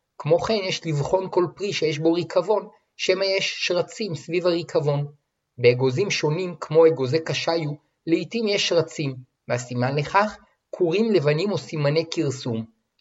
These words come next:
לעיתים השרצים רק שורצים סביב לפרי, ואזי אם מסירים את הכורים והאגוז נותר שלם ויפה, אפשר לאוכלו. פירות יבשים באריזות,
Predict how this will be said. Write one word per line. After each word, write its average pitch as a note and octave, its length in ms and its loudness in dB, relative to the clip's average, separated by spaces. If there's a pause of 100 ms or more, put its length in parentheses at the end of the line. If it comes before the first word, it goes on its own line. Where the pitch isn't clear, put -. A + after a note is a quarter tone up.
לעיתים D3 340 2
השרצים A3 500 2
רק G3+ 180 4
שורצים F#3 520 -2
סביב E3 360 -2
לפרי, D#3 400 -2 (320)
ואזי C#3 280 4
אם F#3+ 420 2
מסירים F3 440 -6
את - 120 -4
הכורים E3 520 -4
והאגוז C#3+ 460 2
נותר D#3 280 0
שלם D#3 340 -2
ויפה, G3 340 -2 (460)
אפשר G3 300 2
לאוכלו. D3 400 2 (560)
פירות F#3+ 360 6
יבשים G3+ 520 2
באריזות, D3+ 600 2